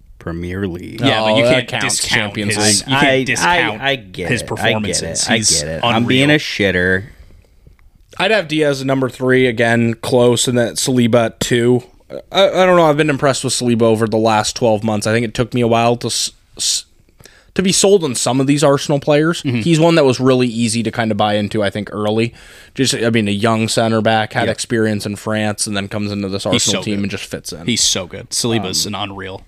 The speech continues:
Speaker 2: unreal footballer.
Speaker 3: yeah.
Speaker 2: What a player.
Speaker 3: And then John Stones, number one, which is, a, I would say, an easy one for me. I think that was the easiest
Speaker 1: Yeah.
Speaker 3: one to pick, of putting him at one and building down from there, just because he fits in so many areas, and I think, um,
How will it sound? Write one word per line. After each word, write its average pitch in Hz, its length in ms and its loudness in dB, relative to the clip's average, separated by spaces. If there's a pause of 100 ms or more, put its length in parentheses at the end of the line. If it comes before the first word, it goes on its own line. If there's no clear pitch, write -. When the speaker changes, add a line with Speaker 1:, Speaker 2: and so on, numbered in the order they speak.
(120)
Speaker 2:
unreal 98 400 -8
footballer. - 280 -10
Speaker 3:
yeah. - 180 -10 (180)
Speaker 2:
What 101 80 -10
a 101 40 -12
player. 101 320 -8 (100)
Speaker 3:
And 139 140 2
then 123 140 2
John 110 220 0
Stones, 104 360 -4
number 104 240 -2
one, 104 240 0
which 101 160 -4
is, 107 140 -4
a, 104 100 -6 (360)
I 143 120 0
would 226 140 2
say, 202 140 2
an 113 100 -6
easy 107 340 -8
one 185 220 2
for 220 140 0
me. 240 200 4
I 196 40 4
think 202 160 2
that 208 80 6
was 175 140 4
the 135 140 -2
easiest 151 400 2
Speaker 1:
Yeah. 87 160 -6 (260)
Speaker 3:
one 135 300 4
to - 80 4
pick, - 320 -4
of 98 160 -10
putting 120 280 -2
him 120 220 -2
at 104 160 -4
one 107 260 2
and 107 220 2 (140)
building 107 380 0
down 101 300 -4
from 123 200 -2
there, 123 280 2 (500)
just 190 220 2
because 196 280 0
he 156 80 -10
fits - 280 -2
in 120 100 0
so 123 160 2
many 120 240 0
areas, 110 420 2
and 113 120 -2
I 107 80 0
think, 113 580 -4
um, 98 560 -2